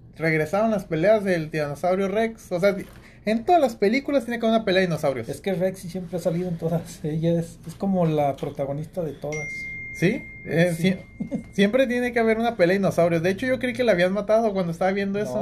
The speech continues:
Speaker 2: No, ella sale del principio y sale al final.
Speaker 1: De
Speaker 2: Siempre.
Speaker 1: hecho, me sorprende cuando le dicen, "Ah, trajeron aquí a la, a la tiranosaurio Rex". Sí, ala. Sí, o sea, sí sale en todas. De hecho, creo que al final tiene ya manada, ya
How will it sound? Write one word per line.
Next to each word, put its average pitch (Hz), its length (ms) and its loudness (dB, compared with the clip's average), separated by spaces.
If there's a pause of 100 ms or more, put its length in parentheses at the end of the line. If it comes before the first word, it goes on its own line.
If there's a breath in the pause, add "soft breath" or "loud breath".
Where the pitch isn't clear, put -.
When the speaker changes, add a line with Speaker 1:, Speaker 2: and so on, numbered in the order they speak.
(160)
Speaker 2:
No, 226 140 -4
ella 202 220 -4
sale 196 260 0
del 180 160 0
principio 143 540 -8
y 185 40 -6
sale 160 220 0
al 170 120 -6
final. 123 340 -10
Speaker 1:
De 143 60 -12 (100)
Speaker 2:
Siempre. 160 260 4
Speaker 1:
hecho, 190 160 2
me 247 100 4
sorprende 190 560 2
cuando 165 300 0
le 135 140 0
dicen, 170 320 -4
"Ah, 220 260 0
trajeron 240 300 -4
aquí 226 180 -4
a 233 40 0
la, 220 480 2
a 156 240 -4
la 156 120 -8
tiranosaurio 151 480 -6
Rex". 233 240 -12
Sí, 160 320 -8 (300)
ala. 185 560 -2 (120)
Sí, 143 360 0
o 165 80 2
sea, 165 140 -2
sí 165 120 -6
sale 170 320 2
en 160 140 -4
todas. 160 380 0 (720 soft breath)
De 156 100 0
hecho, 190 160 0
creo 247 140 -2
que 262 140 2
al 247 40 2
final 185 300 -2
tiene 214 180 -6
ya 214 140 0
manada, 190 420 -2
ya 165 360 -4